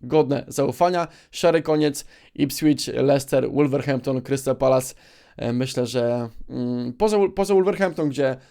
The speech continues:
wiadomo, że było to de-, determinowane fatalnym kalendarzem na starcie sezonu, raczej ta trójka drużyn, czyli Ipswich, Leicester,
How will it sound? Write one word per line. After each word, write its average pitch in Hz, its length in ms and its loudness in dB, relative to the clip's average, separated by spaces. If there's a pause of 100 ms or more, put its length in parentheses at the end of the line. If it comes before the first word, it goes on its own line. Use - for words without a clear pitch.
(120)
wiadomo, 143 300 0
że 139 100 0
było 139 220 0
to 143 120 -2
de-, 135 220 -2
determinowane 147 880 -2
fatalnym 151 520 -2
kalendarzem 147 440 0
na 143 100 -2
starcie 139 300 -4
sezonu, 156 400 -2 (380)
raczej 147 260 2
ta 143 120 0
trójka 147 360 0
drużyn, 139 380 -2
czyli 139 360 -2
Ipswich, 139 500 -2
Leicester, 135 480 -2